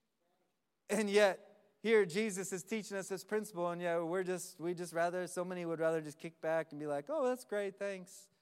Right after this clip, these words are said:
We'll just go on about our way. Meanwhile, the world around us is in chaos, and every day people are dying and going to hell.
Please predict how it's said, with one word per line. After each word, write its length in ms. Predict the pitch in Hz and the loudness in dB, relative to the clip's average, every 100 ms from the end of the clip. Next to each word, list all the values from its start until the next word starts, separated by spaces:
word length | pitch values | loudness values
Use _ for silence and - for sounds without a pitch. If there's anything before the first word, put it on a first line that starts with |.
| _ | _
We'll 100 | 147 | -8
just 180 | 160 147 | -6 -2
go 140 | 156 170 | 2 2
on 140 | 170 | 0
about 360 | 160 160 156 - - | 2 4 4 -2 -12
our 140 | 135 147 | -2 2
way. 280 | 165 151 135 | 2 2 0
Meanwhile, 640 | 165 190 165 151 151 156 - - - | -2 -2 2 4 4 0 -6 -16 -4
the 80 | 143 | 2
world 380 | 135 170 180 | 6 6 6
around 340 | 170 160 160 147 | 4 4 4 2
us 140 | 143 | -2
is 120 | 143 | -4
in 100 | 135 | -6
chaos, 540 | 131 165 165 135 127 135 | -6 -2 2 2 0 -4
and 120 | 135 | -6
every 300 | 143 156 160 | -2 -2 -2
day 220 | 156 151 | 0 0
people 260 | 143 160 147 | 0 -4 -4
are 80 | 135 | -2
dying 360 | 120 139 143 | 0 0 0
and 100 | 139 | -2
going 260 | 131 135 135 | -2 -2 -2
to 60 | 123 | -4
hell. 280 | 120 98 | -6 -8